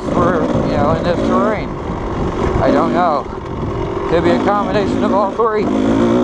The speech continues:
I do feel better though after putting the,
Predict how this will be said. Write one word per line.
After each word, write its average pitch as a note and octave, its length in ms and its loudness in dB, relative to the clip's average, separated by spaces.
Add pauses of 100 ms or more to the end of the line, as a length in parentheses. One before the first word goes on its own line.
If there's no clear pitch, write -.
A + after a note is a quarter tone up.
(2250)
I - 60 2
do B3 220 0
feel C4 220 2
better F3+ 400 0
though F3 280 2
after F3+ 220 -2
putting - 300 0
the, D3+ 160 0